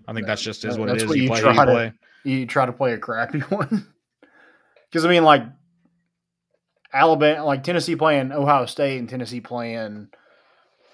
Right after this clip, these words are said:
Speaker 2: Rutgers is totally different.
Speaker 1: Yeah, no, for sure. For sure.
Speaker 2: So.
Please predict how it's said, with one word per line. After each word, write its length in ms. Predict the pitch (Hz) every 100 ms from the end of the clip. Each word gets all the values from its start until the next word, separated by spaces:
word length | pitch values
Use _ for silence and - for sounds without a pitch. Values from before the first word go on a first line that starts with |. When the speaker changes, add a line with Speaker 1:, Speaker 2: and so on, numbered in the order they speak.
| _ _ -
Speaker 2:
Rutgers 640 | 123 127 120 107 101 95
is 120 | 98
totally 280 | - 98 82
different. 320 | 85 80 - _ _ _ _ _ _ _ _ _ _ _ _ _ _ _ _ _ _ _ _ -
Speaker 1:
Yeah, 240 | 131 170 -
no, 160 | 135
for 120 | 139 -
sure. 220 | 143 139 _ _ _ _ _ - _
For 100 | -
sure. 200 | 120 135 - -
Speaker 2:
So. 260 | 92 90